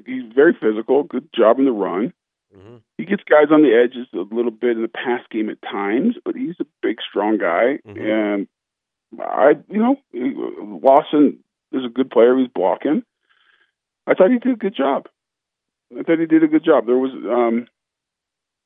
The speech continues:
Speaker 1: you didn't, like, walk away from that and watching and say, "Boy, what a huge fall off
Speaker 2: Right,
Speaker 1: from Cam
Speaker 2: right.
Speaker 1: to Walker."
Speaker 2: Good.
Speaker 1: Which is, and that's what you want. You know, you want that guy to come in and say, "Okay,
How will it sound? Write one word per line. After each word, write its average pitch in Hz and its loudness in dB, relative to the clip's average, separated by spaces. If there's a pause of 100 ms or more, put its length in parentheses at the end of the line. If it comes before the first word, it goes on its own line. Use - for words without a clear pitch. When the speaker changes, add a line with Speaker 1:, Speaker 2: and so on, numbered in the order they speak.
(960)
Speaker 1:
you 190 -2
didn't, 185 2
like, 147 0
walk 139 4
away 127 0
from 117 -8
that 104 -8 (200)
and 123 -8
watching 113 0
and 107 -4
say, 107 -4
"Boy, 107 -2
what 104 -2
a 90 -10 (220)
huge 110 -8 (180)
fall 95 0
off 69 -2 (240)
Speaker 2:
Right, 110 -10
Speaker 1:
from 85 -4 (100)
Cam 98 -2
Speaker 2:
right. 82 -18
Speaker 1:
to 67 -6
Walker." - -4 (320)
Speaker 2:
Good. 90 -12
Speaker 1:
Which 110 0
is, 101 -6 (220)
and 143 2
that's 156 4
what 131 -8
you 113 -4
want. 73 -6 (880)
You 123 0
know, 113 0
you 117 2
want 120 2
that 117 2
guy 104 2
to 98 0
come 95 -6
in 95 -2
and 85 -4
say, 80 -2
"Okay, 76 -4